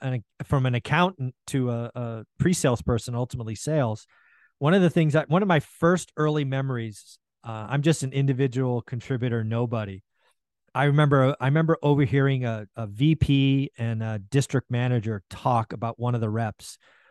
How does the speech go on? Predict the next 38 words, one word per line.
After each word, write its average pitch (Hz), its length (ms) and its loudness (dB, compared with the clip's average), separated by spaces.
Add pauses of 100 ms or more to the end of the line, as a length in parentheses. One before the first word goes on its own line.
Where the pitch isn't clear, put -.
one 151 140 4
of - 20 8
the 156 80 6
reps 151 220 4
who 156 80 4
had 139 100 4
a 131 60 2
great 147 260 0
year. 143 240 0 (1080)
I 131 80 -2
think 170 140 0
it 180 80 0
might 143 120 2
have 135 80 0
been 135 100 -4
the 127 80 -4
best. 127 320 -6 (120)
I, 131 120 -6 (120)
I 131 80 -2
think 180 180 0
he 190 100 4
might 151 160 4
have 135 60 2
been 135 120 0
the 127 60 0
first, 131 320 -4 (300)
the 127 60 -2
number 135 220 0
one 131 220 0
rep 127 220 -2
in 113 80 -10
the 113 100 -10 (200)
company. 117 400 -6 (580)
And 139 160 2
they 139 120 6
both 156 400 4
were 156 140 4
celebrating 160 800 -2